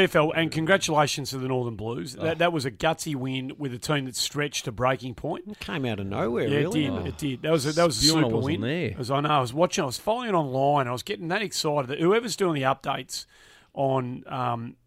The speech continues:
Speaker 1: the social media thread for the Northern Blues, doing
Speaker 2: Christian,
Speaker 1: a great
Speaker 2: Christian
Speaker 1: job.
Speaker 2: Filippo and
Speaker 1: It's
Speaker 2: Paul
Speaker 1: Chris-,
Speaker 2: Sebastiani.
Speaker 1: well, they're both doing a super job.
Speaker 2: Yeah.
Speaker 1: Yeah, well done to 'em both.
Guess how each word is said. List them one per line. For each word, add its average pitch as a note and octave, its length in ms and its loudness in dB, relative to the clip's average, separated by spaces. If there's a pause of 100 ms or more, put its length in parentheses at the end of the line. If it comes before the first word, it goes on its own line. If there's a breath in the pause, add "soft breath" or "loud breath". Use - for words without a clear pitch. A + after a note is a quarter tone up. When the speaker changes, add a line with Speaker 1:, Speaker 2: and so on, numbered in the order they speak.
Speaker 1:
the D3 80 -4
social B2 340 0
media B2 340 0
thread - 480 -6
for B2+ 320 -4
the C3+ 200 -8
Northern B2 300 -2
Blues, A#2+ 340 -6
doing D#3 180 4
Speaker 2:
Christian, D#3 180 0
Speaker 1:
a C3 40 6
great B2 120 2
Speaker 2:
Christian F#3+ 220 2
Speaker 1:
job. E3+ 100 -2
Speaker 2:
Filippo F3 460 0
and D3+ 140 -2
Speaker 1:
It's E3 140 4
Speaker 2:
Paul F#3 160 4
Speaker 1:
Chris-, E3 120 2
Speaker 2:
Sebastiani. F3+ 320 -2
Speaker 1:
well, C#3+ 160 0
they're D3+ 100 0
both D#3+ 240 6
doing D3 200 0
a - 20 -4
super C#3 300 -2
job. A#2 340 -6
Speaker 2:
Yeah. C#3 200 -6
Speaker 1:
Yeah, - 20 -2
well C3+ 240 2
done B2+ 160 0
to A#2 100 -2
'em G#2+ 80 -8
both. B2 460 -6